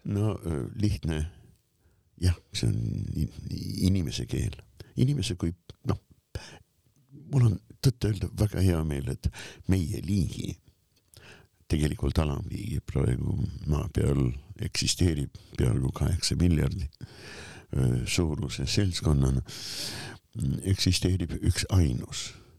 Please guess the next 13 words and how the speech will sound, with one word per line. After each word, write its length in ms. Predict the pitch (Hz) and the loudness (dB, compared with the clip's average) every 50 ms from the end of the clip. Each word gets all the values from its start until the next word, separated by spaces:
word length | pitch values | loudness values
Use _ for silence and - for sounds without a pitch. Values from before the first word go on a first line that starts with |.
| _ _ _ _ _ _ _ _ _ _ - | _ _ _ _ _ _ _ _ _ _ 0
perekonna 640 | 71 67 - - - - - - 65 60 52 60 64 | 2 2 2 0 -4 -6 -4 -2 0 0 2 2 2
homo, 440 | 65 78 107 101 73 64 - 76 - _ _ _ _ _ _ _ _ _ _ _ - - - - _ - 52 | 4 4 2 2 2 -2 -4 -8 -12 _ _ _ _ _ _ _ _ _ _ _ -20 -20 -20 -20 _ -4 0
ähm, 360 | 55 65 64 65 67 65 60 - - - - - - - - - - _ _ _ - | 2 2 4 4 4 2 0 -2 -6 -16 -20 -20 -20 -20 -20 -20 -20 _ _ _ 4
alamliik, 720 | - 101 87 - - - - - - - _ - - - - - - - - | 6 6 6 6 4 2 -2 -4 -6 -8 _ -10 -10 -10 -10 -14 -12 -4 0
liik 320 | 87 98 101 - - - | 2 2 2 2 2 0
ja 120 | 82 76 - | 0 0 0
alamliik, 580 | 80 80 80 67 - 80 82 - - - - | 0 0 0 0 0 -2 -6 -6 -8 -6 -6
see 140 | - - - | -4 -2 -2
on 140 | - - - | -2 -2 -2
siis 260 | - - 82 - - | -2 -2 0 0 0
homo 300 | - - 87 85 - - | 0 0 0 0 0 -2
sapiens 560 | - - 95 85 - - - 69 117 113 - | -2 -2 -4 -4 -2 -2 -2 -2 0 0 0
sapiens. 640 | - 92 69 - - - - - 98 - - - | 0 0 -2 -2 -8 -8 -8 -8 -6 -6 -8 -8